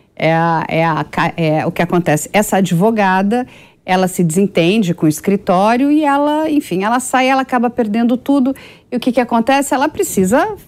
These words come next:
fazer dinheiro. E o que que ela faz? Ela vai para as delegacias e ela começa a prestar ali serviço. Então, a pessoa tá numa audiência de custódia,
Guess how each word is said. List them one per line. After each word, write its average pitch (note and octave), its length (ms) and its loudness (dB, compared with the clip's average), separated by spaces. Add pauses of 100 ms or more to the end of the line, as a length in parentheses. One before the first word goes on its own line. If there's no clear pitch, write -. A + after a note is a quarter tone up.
(140)
fazer A#3+ 220 2
dinheiro. C#4 600 0 (460)
E C#4 40 0
o C#4+ 40 -2
que C#4+ 120 0
que C4+ 100 0
ela G#3 220 2
faz? D#4 540 -2
Ela B3 260 2
vai G3 380 0
para A3 360 -2
as B3 100 -2
delegacias B3+ 920 0
e - 100 -2
ela A3 160 2
começa A3+ 400 -2
a C#4 40 0
prestar C4+ 680 -2 (540)
ali D#4 680 4
serviço. D4+ 720 0
Então, B3 420 -2 (300)
a F#3 100 -4
pessoa G#3+ 320 0
tá A3+ 160 0
numa G#3+ 200 2
audiência G3 440 0
de F#3 100 -6
custódia, A#3+ 920 0